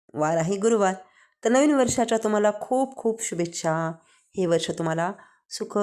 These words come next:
समाधान, आनंदाचं, आरोग्यदायी जावो, हीच ईश्वरचरणी प्रार्थना. तर चला, आज मी खारीक खोबऱ्याचे लाडू करते,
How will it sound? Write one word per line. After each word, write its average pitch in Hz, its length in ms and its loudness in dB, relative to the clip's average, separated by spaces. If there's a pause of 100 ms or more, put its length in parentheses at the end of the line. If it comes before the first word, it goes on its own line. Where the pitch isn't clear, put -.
(120)
समाधान, 170 540 -2
आनंदाचं, 156 600 -2
आरोग्यदायी 160 540 0
जावो, 175 360 0
हीच 180 280 -6
ईश्वरचरणी 170 540 -4
प्रार्थना. 165 640 -4 (580)
तर 170 60 -4
चला, 165 220 0 (120)
आज 160 220 -2
मी 170 140 -2
खारीक 160 260 -2
खोबऱ्याचे 151 380 -4
लाडू 156 180 0
करते, 156 380 -4